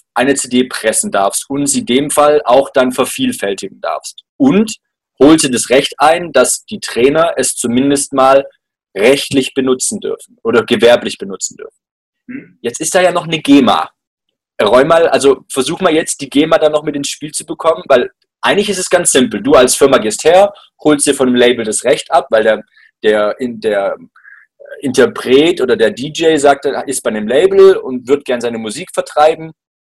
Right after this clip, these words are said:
Speaker 1: Das Label gibt dir dann die Erlaubnis und jetzt kommt noch die gema. Wo, wo spielt jetzt die gema noch eine Rolle?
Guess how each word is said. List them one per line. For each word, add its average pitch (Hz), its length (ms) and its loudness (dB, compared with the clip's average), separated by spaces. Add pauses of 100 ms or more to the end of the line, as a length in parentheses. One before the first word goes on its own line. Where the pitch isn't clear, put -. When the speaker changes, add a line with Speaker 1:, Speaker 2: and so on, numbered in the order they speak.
(380)
Speaker 1:
Das 120 160 -6
Label 127 500 2 (300)
gibt 131 240 -4
dir 131 100 0
dann 117 160 0
die 110 120 -4
Erlaubnis 196 720 0 (280)
und 151 280 2 (320)
jetzt 135 280 0
kommt 170 200 -4
noch 160 120 -6
die 160 160 -16
gema. 107 420 -2 (280)
Wo, 139 180 -2
wo 165 120 -6
spielt - 280 -10
jetzt - 220 -10
die - 40 -20
gema 117 220 0
noch - 140 -12
eine 101 100 -14
Rolle? 92 240 -10